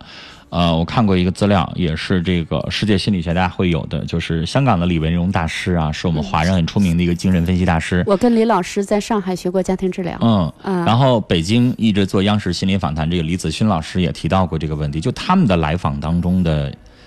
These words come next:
Speaker 1: 像抑郁症啊，像焦虑啊，像各种各样的这个心理啊，七成是女性。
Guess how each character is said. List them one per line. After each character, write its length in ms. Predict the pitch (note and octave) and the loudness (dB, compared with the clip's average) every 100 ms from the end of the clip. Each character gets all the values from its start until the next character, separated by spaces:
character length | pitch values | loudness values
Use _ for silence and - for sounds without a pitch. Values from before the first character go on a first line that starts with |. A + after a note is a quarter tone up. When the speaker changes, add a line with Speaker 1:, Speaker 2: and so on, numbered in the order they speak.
| - | -20
Speaker 1:
像 580 | - G#2 F#2 F2 E2+ E2 | -2 2 2 4 2 0
抑 100 | - | 2
郁 80 | G#2+ | 0
症 240 | G2 G#2+ F#2 | 2 2 2
啊， 240 | D#2+ D#2+ | 0 -2
像 220 | E2+ F#2 | -2 -2
焦 240 | E2+ G#2+ G#2 | 2 2 2
虑 200 | G#2+ G2 | 2 0
啊， 140 | D#2+ | 0
像 180 | E2+ G2+ | 0 0
各 120 | A2+ | 2
种 100 | E2 | 0
各 80 | D#2 | 2
样 100 | F2+ | 2
的 100 | E2 | 0
这 120 | - | -2
个 80 | E2 | -6
心 240 | - G2 | -2 0
理 120 | F#2 | 0
啊， 160 | D2 D2 - - - - | 0 -4 -10 -20 -20 -14
七 340 | - - C#3+ | -10 -2 -2
成 260 | C3+ E2 D#2 | 0 -2 -4
是 140 | E2+ | -2
女 180 | D#2+ C#2 | -2 -2
性。 240 | - D2+ | -6 -10